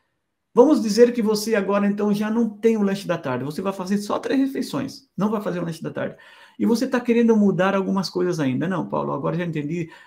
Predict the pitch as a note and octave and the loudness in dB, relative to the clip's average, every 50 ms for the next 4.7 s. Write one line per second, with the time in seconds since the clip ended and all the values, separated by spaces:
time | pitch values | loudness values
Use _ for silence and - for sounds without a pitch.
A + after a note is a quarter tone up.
0 | _ _ - - - D#3 D3+ C#3+ D3 E3 E3 E3 D#3 D3 D3 - - _ _ _ | _ _ -8 -6 -6 -6 -4 -4 0 0 2 2 2 0 -2 -6 -12 _ _ _
1 | - C#3+ - - G3+ G#3+ G3+ E3 D#3 D#3+ D#3 D3 D#3 D3 - E3+ E3 D#3+ D3+ D#3 | -10 -8 -2 2 2 4 4 2 2 0 0 0 -2 -2 -2 0 0 2 4 4
2 | D#3 D3+ D#3+ D#3 - D3+ D3+ E3 E3 D3 C3 D3+ E3+ E3 - - C#3+ - D#3+ D3+ | 4 4 2 0 0 0 0 0 0 -2 -2 -4 -4 -4 -4 -6 -4 -2 -2 -2
3 | D3 C#3 D3 C#3+ D3 D#3+ D#3+ D#3+ D3 D3+ D#3 D3+ C#3 C#3 C3 - - - D#3+ E3+ | 0 -2 -2 -2 -2 -2 -2 -2 -2 -2 -2 -4 -4 -4 -8 -8 -6 -2 0 0
4 | F3+ E3+ D#3 - C#3+ C3 C3+ C3+ - F3 F#3+ G3+ G3 G3+ | 0 0 -2 -4 -2 -2 -2 -2 0 0 2 2 2 0